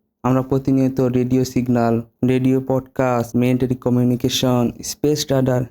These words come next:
এগুলো স্পেসে ছড়িয়ে পড়েছে আলোর গতি। মানে আমাদের অবস্থান একটা রেডিও বাবল তৈরি করছে, যা দিন দিন বড় হচ্ছে। পুরোনো দিনের টিভি সিগন্যাল পর্যন্ত আজ অনেক অনেক দূরের তারার কাছে পৌঁছে গেছে। স্যাটেলাইট সিগন্যাল,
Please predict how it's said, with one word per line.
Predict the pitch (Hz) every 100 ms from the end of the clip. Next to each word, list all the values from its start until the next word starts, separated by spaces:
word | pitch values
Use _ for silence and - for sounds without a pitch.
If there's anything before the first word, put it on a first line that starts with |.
| _
এগুলো | 160 170 170
স্পেসে | 165 - 170 185
ছড়িয়ে | 170 - 156 170
পড়েছে | 165 120 107 - 117 -
আলোর | 123 147 147
গতি। | 113 - -
মানে | 110 110 131 175 185
আমাদের | 120 127 131 123
অবস্থান | 123 131 - 127
একটা | 120 - 147
রেডিও | 127 123 123 151
বাবল | 156 131 120 110
তৈরি | - 113 110
করছে, | 107 107 - -
যা | 107 117
দিন | 120 127
দিন | 131 185 202 _ 131
বড় | 131 175 175
হচ্ছে। | 127 110 - 113 110
পুরোনো | 135 139 156
দিনের | 165 170
টিভি | 170 135 135
সিগন্যাল | 147 160 165 175
পর্যন্ত | 170 156 156 151 139
আজ | 113 113 107 - _ -
অনেক | 269 269 226
অনেক | 202 175
দূরের | 156 151 147
তারার | 139 131 131
কাছে | 120 117
পৌঁছে | 113 107 110
গেছে। | 104 104 - - _ _
স্যাটেলাইট | - 117 120 120
সিগন্যাল, | - 117 117 117 117 117